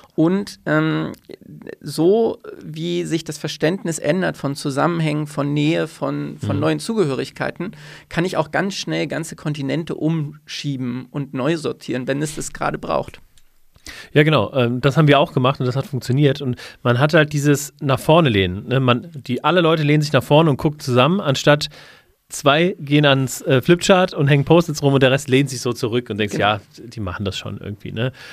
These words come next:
Speaker 2: Und im Zweifel ist es dann auch egal, ob das eine Post-it da hängt oder da. Aber gestern, da war, da wurde richtig, ähm, ähm, ja, g-,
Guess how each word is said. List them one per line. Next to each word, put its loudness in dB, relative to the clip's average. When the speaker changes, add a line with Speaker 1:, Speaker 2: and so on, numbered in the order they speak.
Speaker 2:
Und 0
im -4
Zweifel 2
ist -8
es -10
dann 0
auch 0
egal, -2
ob -6
das -16
eine -6
Post-it -10
da 2
hängt -2
oder -4
da. 0
Aber 2
gestern, 4
da 6
war, 6
da 2
wurde 6
richtig, 0
ähm, 6
ähm, 0
ja, 0
g-, -10